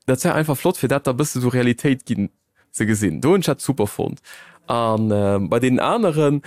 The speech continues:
ja, sie, also sie kriegen das relativ gut hin. Verschiedene Filme sind natürlich nicht so gut, und die kommen noch wirklich in Qualität von den Comic rund. Aber sie sind aber eine Reihe, die, äh, die schon da gut drauf aufgebaut sind. Und das habe ich auch bei der, das habe ich auch bei den Mangaen.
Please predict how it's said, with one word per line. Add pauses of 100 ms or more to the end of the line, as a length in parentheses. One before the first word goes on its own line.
(220)
ja,
sie,
also
sie
kriegen
das
relativ
gut
hin. (140)
Verschiedene
Filme
sind
natürlich
nicht
so
gut,
und
die
kommen
noch (160)
wirklich
in
Qualität
von
den (120)
Comic
rund. (360)
Aber
sie
sind
aber
eine
Reihe, (480)
die,
äh, (280)
die
schon
da
gut
drauf
aufgebaut
sind. (380)
Und
das
habe
ich
auch
bei
der,
das
habe
ich
auch
bei
den
Mangaen.